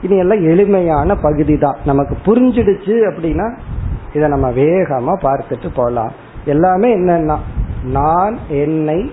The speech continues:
உண்மையில் நேசிக்கின்றேன், மற்றவர்களை நான் நேசிக்கின்ற அனுபவம் உண்டு. காரணம், அதற்குள் நான் இருப்பதனால். அந்த நான்கிறத எடுத்துட்டா என்னால் நேசிக்க இயலாது.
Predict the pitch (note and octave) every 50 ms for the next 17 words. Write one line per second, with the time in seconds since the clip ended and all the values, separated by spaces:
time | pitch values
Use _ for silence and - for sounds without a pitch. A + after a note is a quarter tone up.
0 | - - - C#3 D#3 E3+ F3 E3+ D#3 D#3 D3+ C3+ C#3+ A3+ D4 C4+ E3+ D3 C#3 C3+
1 | - G3 - - - D3 C3 C3 A#2 B2 C3 B2+ B2 A#2+ B2+ C3 - - - -
2 | - C#3 D3 F3 F3 - - A#3 B3 A#3+ A3+ A#3 G#3+ G3+ - G3 F#3+ F#3 G3 F#3+
3 | F#3 F3 F3 E3+ E3+ E3+ D#3 D3+ D#3+ F3+ G3+ G3+ - A#3 G3+ - - - G#3+ G3
4 | F#3+ G3 G3 D#3 D#3 F#3 A#3+ C4+ C4 C#4 C4 A#3 C4 B3 A3 E3+ D#3+ D#3+ D#3 D3
5 | D3 C#3 C#3 C3+ - - - - D3+ C#3+ D3+ D#3 D3+ D3+ D3+ F3+ G#3 A3+ - -
6 | - - - - - - - B2+ C3+ C3+ D#3 D#3+ D#3 D3 - - - E3+ G3 A#3+
7 | C#4 - - D3 C3+ C3 B2+ B2 C3+ C#3+ D#3+ F3 G3 A3 - - - - - -
8 | - E3 C#3+ D3 D3+ - - - D3+ C3+ B2 A2+ A2 A2+ A2+ A#2 A#2+ C3+ C#3+ A#2+
9 | - - - - - - - - - - - C#3 C#3+ C#3+ C#3 C#3+ D3 D#3+ E3+ G3
10 | A3 A#3 B3+ B3 C4 B3 A#3+ A3+ A3+ G#3+ E3 D#3 E3 F#3 - - - G3 F3+ -
11 | A#3 C4 C#4 - D#3 D3+ C#3+ C#3 C3+ D3+ G3 F#3+ D3 C3 C3 C3 - B2+ G#2+ -
12 | - A3+ C4+ G3 C3 C3 B2 A#2 A2 G#2 G2+ - - - A#2+ B2